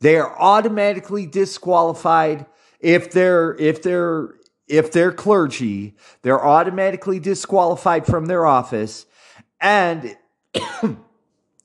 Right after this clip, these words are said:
excuse me, if they're, if they're Joe layperson, they're automatically disqualified out of the, uh, Catholic Church if they do not repent of their public sin.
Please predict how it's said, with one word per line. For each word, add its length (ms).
excuse 440
me, 300
if 220
they're, 420
if 160
they're 80
Joe 300
layperson, 920
they're 200
automatically 800
disqualified 1080
out 220
of 100
the, 100
uh, 240
Catholic 500
Church 600
if 160
they 120
do 200
not 240
repent 500
of 140
their 160
public 420
sin. 460